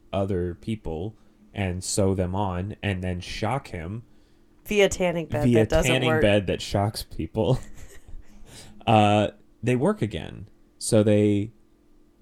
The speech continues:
Speaker 1: kill Carla Gugino.
Speaker 2: Well, he kills Carla Gugino
Speaker 1: Because
Speaker 2: because
Speaker 1: Carla Gugino is like, "I'm going to commit you. I've already talked to the administrator at the hospital about
Speaker 2: Yeah.
Speaker 1: it, and they're gonna do it." And he just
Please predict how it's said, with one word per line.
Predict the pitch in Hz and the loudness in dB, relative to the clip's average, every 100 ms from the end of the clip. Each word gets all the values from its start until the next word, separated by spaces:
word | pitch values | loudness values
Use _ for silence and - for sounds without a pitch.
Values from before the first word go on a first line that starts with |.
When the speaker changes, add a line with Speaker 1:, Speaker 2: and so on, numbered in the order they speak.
| _ _ _ _ _ | _ _ _ _ _
Speaker 1:
kill | - 107 | 0 2
Carla | 113 90 90 | 2 2 0
Gugino. | 95 147 139 135 135 135 | -4 -6 -4 -2 -2 2
Speaker 2:
Well, | 185 | 2
he | 175 262 | 4 0
kills | 285 277 226 | 2 4 4
Carla | - 208 185 | 4 4 4
Gugino | 170 160 160 151 147 | 0 -4 -4 -2 -2
Speaker 1:
Because | 123 151 131 | -2 2 2
Speaker 2:
because | 160 | 4
Speaker 1:
Carla | 113 110 104 | 4 4 2
Gugino | 104 104 104 101 98 | -2 -4 -2 -2 -2
is | 92 | -2
like, | 92 - | -4 -4
"I'm | 92 95 87 | -6 -6 -4
going | 92 87 87 | -4 -2 -6
to | 95 | -10
commit | - 95 85 | -10 -10 -8
you. | 90 90 | -6 -4
I've | 90 | -4
already | - 90 87 87 | -4 -4 -4 -6
talked | 104 85 - | -6 -6 -8
to | 95 87 87 85 | -8 -6 -6 -8
the | 92 87 | -8 -8
administrator | 82 92 90 90 87 87 | -8 -8 -8 -6 -4 -4
at | 87 | -6
the | 90 | -8
hospital | 85 - 85 85 | -8 -8 -8 -6
about | 76 190 | -2 2
Speaker 2:
Yeah. | 151 | 2
Speaker 1:
it, | 82 - | 0 -8
and | 90 | -10
they're | 85 | -8
gonna | 87 87 | -8 -8
do | 87 92 82 | -8 -6 -6
it." | 80 - - - 104 | -8 -12 -20 -10 -2
And | - | 2
he | 123 113 | 2 4
just | 113 - | 2 0